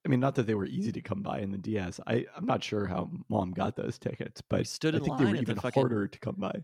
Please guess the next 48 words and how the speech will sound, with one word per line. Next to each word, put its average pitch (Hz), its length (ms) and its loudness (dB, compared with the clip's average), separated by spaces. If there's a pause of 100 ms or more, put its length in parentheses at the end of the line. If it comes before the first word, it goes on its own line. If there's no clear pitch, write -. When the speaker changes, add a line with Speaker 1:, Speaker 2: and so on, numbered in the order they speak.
Speaker 2:
Rite 123 340 0
Aid 113 300 -2
in 110 280 -8 (380)
Burien 139 480 2
or 107 80 -6
whatever 113 280 -2
it - 60 -8
was. - 380 -4 (760)
Speaker 1:
I - 60 -4
guess 135 200 0
I - 80 2
wasn't 269 320 0
there. - 140 2
Speaker 2:
And 120 100 0
they 117 60 -2
used 120 140 -4
to 120 60 -12
sell 117 200 0
them. 113 120 -6
Yeah, 131 140 -2 (160)
not 262 180 -6
Seattle - 360 -4
enough 254 180 -6
to - 80 -10
be - 140 -6
there. 113 260 -6 (760)
Speaker 1:
<laughs> - 840 -10
Speaker 2:
I 240 140 0
understand. 120 360 -2
Fred 175 180 8
Meyer 147 340 4
in 156 100 2
Burien 165 300 4
used 165 160 -2
to 165 60 4
have 135 60 2
a 131 60 0
box 131 320 2
office, 160 340 0
a - 40 -18
Ticketmaster 135 500 -2
box 123 280 -4
Speaker 1:
<laughs> - 0 -
Speaker 2:
office. 143 280 -2
Do 147 100 -4
you 127 60 -2
remember 117 180 -2
that? 139 220 6